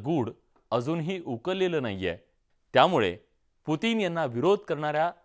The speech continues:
लोकांचा मृत्यू होतो कसा, हे गूढ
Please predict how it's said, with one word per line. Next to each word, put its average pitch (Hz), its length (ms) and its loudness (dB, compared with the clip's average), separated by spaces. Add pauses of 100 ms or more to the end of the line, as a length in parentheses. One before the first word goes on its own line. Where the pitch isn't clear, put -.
लोकांचा 156 580 -4
मृत्यू 139 580 -8
होतो 135 280 -4
कसा, 107 360 -2 (580)
हे 85 80 -6
गूढ 113 300 -2